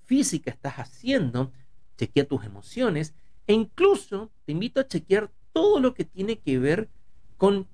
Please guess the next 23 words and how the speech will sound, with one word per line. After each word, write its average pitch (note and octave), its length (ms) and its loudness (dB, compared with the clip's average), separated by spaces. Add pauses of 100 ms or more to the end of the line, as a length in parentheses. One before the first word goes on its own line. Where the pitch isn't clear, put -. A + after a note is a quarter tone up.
(120)
tus B3+ 200 2
prácticas - 800 -4 (100)
espirituales, B2 960 -2
que C3 320 2
no A3+ 160 0
tiene C4+ 220 2
nada C4+ 280 2
que - 160 -2
ver A3 220 0
con F#3 220 -2
la D3 80 2
religión, C3 680 -4 (240)
¿ok? - 200 -6 (1400)
Entonces, G#3 520 0
revisa F3+ 600 -4 (160)
cada A#3+ 400 2
pilar D#3+ 380 0
de D3+ 100 2
la C3+ 160 0
bioptimización D3 1200 -4 (320)
para G3 220 0
que G3+ 120 0
puedas D4 500 0